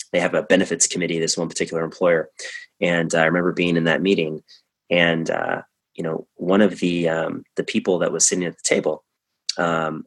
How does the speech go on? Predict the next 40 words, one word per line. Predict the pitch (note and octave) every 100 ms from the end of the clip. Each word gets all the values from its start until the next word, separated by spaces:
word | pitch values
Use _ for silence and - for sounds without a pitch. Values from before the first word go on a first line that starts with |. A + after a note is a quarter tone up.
| _ -
her | G#2+
husband | A2 A#2 F2 E2
had | E2+
actually | F2 - E2+ E2
gone | F2 F2 F2+ E2
through, | - E2 E2 D#2+ E2 - _ - - _ -
uh, | D#2 D2 D#2+
the, | E2 D#2+ D#2
the | D2
Carrum | E2 F#2 F2 E2
platform. | - E2+ - E2 D2+ - _ _ _ _ -
And, | F2+ E2+ E2 D#2+ D#2+ - _ _ _ _ -
you | D#2+
know, | D#2
she, | - G#2 G2+ G2+ G2 -
she | - F#2+
gave | G2 G2
a | F2
glowing | E2+ E2+ F#2 G#2 G#2 G2 F#2 _ -
review | F2+ E2 F#2 G2 F#2+ E2
of | E2+ E2+
the | E2+
whole | - F#2+ F#2+ F2+
process | - F2+ F2+ - F2+ F2+ -
and | E2+
procedure, | F2 - F#2 F2+ D#2+ D2+ _ - - - _
um, | - E2 D#2+ D#2
and, | - E2 D#2
and, | E2+ E2 D#2+ -
you | E2
know, |
how | D#2 E2
great | E2 F2+ F#2 -
and | F2
amazing | F2 F2+ F2+
it | D2+
was | E2 E2
for | - D#2+
her | D#2+
husband, | E2 F2+ E2 D2